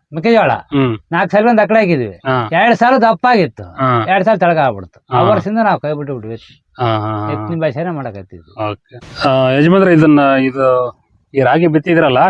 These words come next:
Speaker 2: ಆ, ಎತ್ತಿನ ಬೇಸಾಯದಾಗ ಯಾರು ಸಾಲ ಹೊಡೆದಿದ್ದು ಯಾರು?
Speaker 1: ಸಾಲ ಹೊಡೆದು ನಮ್ಮ ಹುಡುಗ ವಾರ ಹೊಡೆದದ್ದು.
Speaker 2: ಹ್ಮ್, ಹ್ಮ್.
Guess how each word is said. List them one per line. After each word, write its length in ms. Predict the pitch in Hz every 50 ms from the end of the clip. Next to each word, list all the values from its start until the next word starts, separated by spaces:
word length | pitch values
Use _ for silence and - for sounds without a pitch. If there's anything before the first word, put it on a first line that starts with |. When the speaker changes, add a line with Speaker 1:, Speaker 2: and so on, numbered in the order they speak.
| - - _ _ _ _ _ _ -
Speaker 2:
ಆ, 200 | 139 127 123 127
ಎತ್ತಿನ 320 | 127 127 - - 185 185
ಬೇಸಾಯದಾಗ 380 | 175 180 160 - 180 147 131 139
ಯಾರು 280 | 165 156 151 165 170
ಸಾಲ 200 | - 156 156 175
ಹೊಡೆದಿದ್ದು 320 | 180 175 165 170 156 139 131
ಯಾರು? 200 | 127 113 113 113 - _ _ _ _ _ _ _ _ _ _ _ _ _
Speaker 1:
ಸಾಲ 240 | 139 131 139 147 151
ಹೊಡೆದು 260 | 147 151 156 160 170
ನಮ್ಮ 180 | 170 165 151 143
ಹುಡುಗ 180 | 143 156 156
ವಾರ 320 | 185 202 175 151 151 156 165
ಹೊಡೆದದ್ದು. 500 | 156 156 156 160 156 127 95 98 123 151
Speaker 2:
ಹ್ಮ್, 360 | 180 185 160 143 135 131 120
ಹ್ಮ್. 260 | 113 117 113 107